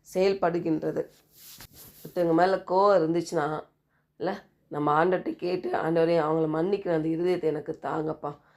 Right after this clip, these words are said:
யாருமே இந்த பூமியில எந்த மனுஷங்களுமே பெர்ஃபெக்ட் கிடையாது.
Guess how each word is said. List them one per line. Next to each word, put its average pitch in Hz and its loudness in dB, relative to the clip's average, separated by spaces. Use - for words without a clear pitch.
யாருமே 226 2
இந்த 220 2
பூமியில 190 0
எந்த 180 0
மனுஷங்களுமே 175 -2
பெர்ஃபெக்ட் - -6
கிடையாது. 143 -10